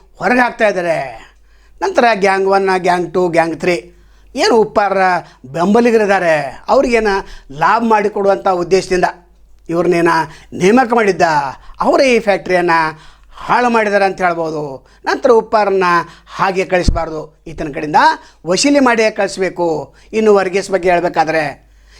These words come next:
ಈತ ಕೂಡ ಅನೇಕ ಗೋಲ್ಮಾಲ್ಗಳಲ್ಲಿ ಶಾಮೀಲಾಗಿದ್ದಾನೆ. ಈ ಹಿಂದೆ ಇಪ್ಪತ್ತರಿಂದ ಮೂವತ್ತು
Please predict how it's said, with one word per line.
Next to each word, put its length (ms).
ಈತ 260
ಕೂಡ 240
ಅನೇಕ 280
ಗೋಲ್ಮಾಲ್ಗಳಲ್ಲಿ 1160
ಶಾಮೀಲಾಗಿದ್ದಾನೆ. 840
ಈ 200
ಹಿಂದೆ 300
ಇಪ್ಪತ್ತರಿಂದ 400
ಮೂವತ್ತು 600